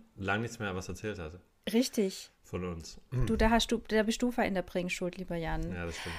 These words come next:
Speaker 2: Aber weißt du, was mir jetzt gerade noch einfällt? Ich habe noch einen neunten Punkt, der ist gleich auf meiner Liste. Der Julian
Speaker 1: Aha.
Speaker 2: Reichelt, er ist wieder da.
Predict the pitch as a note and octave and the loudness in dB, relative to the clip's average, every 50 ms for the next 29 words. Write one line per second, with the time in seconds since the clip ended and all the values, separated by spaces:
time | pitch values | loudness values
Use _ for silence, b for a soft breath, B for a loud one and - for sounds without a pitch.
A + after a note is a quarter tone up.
0 | B B B - - - G#3 A3+ D#4 F4 C#4 A3 F#3+ G#3+ C4+ D#4+ - A3+ A3+ A#3+ | B B B -14 4 8 10 10 12 10 8 8 8 6 6 6 6 4 4 4
1 | A#3+ A#3+ G#3+ - - - A#3 G#3+ - - - B3 D4 - A3+ G3 G3 A3 G#3 A3+ | 4 2 0 0 -2 -2 -4 -4 -2 -2 0 0 0 2 2 0 2 2 0 -2
2 | A3 G#3+ G#3 G3+ G3+ G3 F#3 F#3 B3 C#4 C#4 B3+ - G3 F#3 F#3 - F#3+ - - | 0 0 0 -2 0 0 4 4 4 4 4 2 0 -2 -4 -2 -2 -4 -2 -2
3 | G3 G3+ G#3 - - G3 F#3 F#3 F#3 G3+ C4+ - - - - - F3+ F#3+ - B | -4 -4 -4 -4 -6 -4 -4 -2 -2 -4 -4 -6 -6 -4 -4 -2 -2 -2 -4 B
4 | B B B B B _ - - - A3 G#3 - - B3+ B3 B3+ B3 A3+ A3+ G#3+ | B B B B B _ -2 4 4 4 6 8 8 10 10 12 10 10 10 8
5 | G3 G#3+ - - F#4 - - - C#4+ A3+ G#3+ G#3 G#3 - - - - - A3+ - | 10 10 10 10 10 8 6 6 6 6 6 6 4 0 -4 -2 2 2 2 2
6 | - G#3+ G3 G3 G3 - - - D#4+ - - A#3+ G3+ G3 A#3+ | 2 0 -2 -2 -2 0 2 2 4 4 4 4 4 2 0